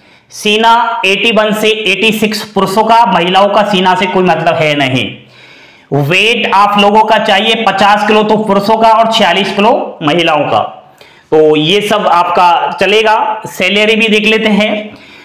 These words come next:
देखिए दोस्तों, जूनियर एग्जीक्यूटिव के पद के लिए अगर चयन हो जाता है तो आपकी सैलरी तीस हजार से शुरुआत हो रही है और एक लाख बीस हजार तक चली जाएगी।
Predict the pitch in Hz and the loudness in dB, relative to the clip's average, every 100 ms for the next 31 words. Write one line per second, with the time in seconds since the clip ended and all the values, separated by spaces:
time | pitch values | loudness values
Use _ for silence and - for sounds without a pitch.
0 | _ 180 190 247 240 233 254 170 160 208 | _ -4 -2 0 0 2 2 2 4 4
1 | 226 240 233 185 180 202 233 233 233 226 | 4 2 0 0 0 0 0 0 0 -2
2 | 240 240 220 233 190 214 233 226 226 226 | 0 0 0 0 0 0 0 2 0 2
3 | 202 220 220 202 208 202 202 196 190 202 | 0 0 0 -2 0 0 0 0 0 0
4 | 196 208 220 208 190 190 196 214 196 196 | 0 0 2 2 2 2 0 0 0 0
5 | 214 214 202 220 214 196 196 190 202 160 | 0 -2 0 0 2 0 0 0 -2 0
6 | 185 190 196 185 180 202 208 233 226 - | 2 2 2 2 0 0 0 -2 -4 -12
7 | - - - - 214 233 220 202 202 202 | -16 -6 -6 -2 0 2 2 2 2 2
8 | 165 196 208 185 185 185 - 202 175 156 | 0 0 0 0 0 0 -2 0 0 0
9 | 139 127 110 104 | 0 0 -4 -8